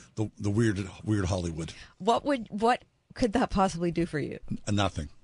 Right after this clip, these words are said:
Speaker 2: It's ridiculous.
Speaker 1: Nothing. Uh, unless he melted down, uh, it's not pure gold, though. So what do you do with it?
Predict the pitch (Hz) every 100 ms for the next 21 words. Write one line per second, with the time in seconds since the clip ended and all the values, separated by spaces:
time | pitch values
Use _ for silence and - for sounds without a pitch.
0 | - 196 - 185 180 185 202 180 139 135
1 | - - 110 - 110 127 131 113 110 113
2 | 104 120 113 120 - 110 - 92 - 120
3 | - 104 78 110 85 76 92 - _ _
4 | _ _ - 101 107 110 117 73